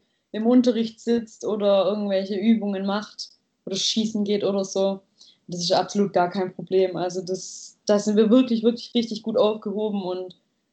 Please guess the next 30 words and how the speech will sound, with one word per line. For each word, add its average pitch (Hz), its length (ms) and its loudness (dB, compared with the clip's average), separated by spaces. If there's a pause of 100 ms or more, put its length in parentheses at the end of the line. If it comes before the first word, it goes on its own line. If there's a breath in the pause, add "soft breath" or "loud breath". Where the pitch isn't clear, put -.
(140)
ja, 190 140 -4
das 196 160 -2
Allerwichtigste 233 760 0
ist 208 240 -2
halt 208 160 -2
einfach, 208 560 -6
oder 202 180 -6
was 185 160 -4
ich 202 160 -10
halt 208 120 -2
auch 208 160 4
immer 208 120 -2
sehr 202 220 -4
wichtig 214 360 -12
fand, 202 500 -4
dass 190 180 -2
ich 190 140 -10
nach 190 260 -4
dem 196 120 -8
Sport 190 340 -2
was - 260 -8
hab. 208 240 -4 (800)
Und 208 160 -2
das 190 160 -8
hat 202 180 -2
man 196 140 -2
halt 185 100 -2
bei 190 120 4
der 190 80 2
Bundespolizei. 202 1000 0